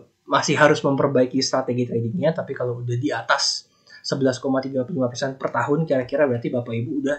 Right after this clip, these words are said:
jagoan, udah jago, karena bisa ngalahin performa, eh, rata-rata dari seluruh saham yang ada di Indonesia. Tapi yang saya pengen highlight adalah,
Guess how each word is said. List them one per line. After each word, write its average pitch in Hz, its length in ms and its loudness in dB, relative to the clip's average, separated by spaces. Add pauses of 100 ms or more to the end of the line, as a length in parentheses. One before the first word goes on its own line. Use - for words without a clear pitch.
jagoan, 127 560 2
udah 135 160 -4
jago, 147 400 8
karena 151 240 0
bisa 131 240 -4
ngalahin 151 320 -2
performa, 135 560 -4 (480)
eh, 131 160 2
rata-rata 120 480 4
dari 123 240 2
seluruh 123 320 -2
saham 131 360 -4
yang 113 80 -10
ada 120 120 -6
di 117 160 -4
Indonesia. 110 400 -6
Tapi 151 480 4
yang 131 160 0
saya 127 240 -6
pengen 123 240 -4
highlight 143 400 2
adalah, 117 320 -4